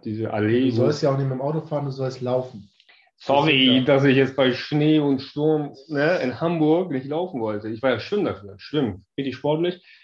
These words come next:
Speaker 1: Auf jeden Fall, da ist richtig viel, äh, äh, Schnee von den Bäumen runtergeprasselt, ne, und dann musste ich kurz stoppen und hinten, also ein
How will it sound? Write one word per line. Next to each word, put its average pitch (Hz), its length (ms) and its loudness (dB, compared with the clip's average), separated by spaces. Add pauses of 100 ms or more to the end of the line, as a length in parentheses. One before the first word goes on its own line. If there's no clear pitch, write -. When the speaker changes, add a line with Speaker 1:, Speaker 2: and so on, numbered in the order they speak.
(220)
Speaker 1:
Auf 110 100 -2
jeden 151 120 4
Fall, 156 100 4
da 139 60 6
ist 131 120 0
richtig 180 380 -2
viel, 151 280 -6 (240)
äh, 117 540 2
äh, 110 60 -2
Schnee 147 260 -4
von 143 120 -2
den 123 100 2
Bäumen 143 220 0
runtergeprasselt, 120 760 -6 (160)
ne, 131 180 -2
und 123 240 -2
dann 123 220 0
musste 120 160 -4
ich 117 80 -6
kurz 113 180 -8
stoppen 143 300 -4
und 120 160 -4 (180)
hinten, 156 560 0
also 113 160 -6
ein 113 180 -10